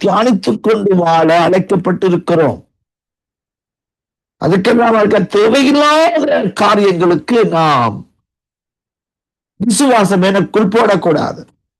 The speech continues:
தேவன் எனக்கு போடுகிற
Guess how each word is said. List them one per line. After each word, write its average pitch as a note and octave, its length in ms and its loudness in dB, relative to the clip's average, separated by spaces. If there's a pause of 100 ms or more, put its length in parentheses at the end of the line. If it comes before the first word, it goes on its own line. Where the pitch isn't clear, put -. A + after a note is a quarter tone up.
(960)
தேவன் D#4 1000 0
எனக்கு C4+ 400 0 (100)
போடுகிற B3+ 1040 -6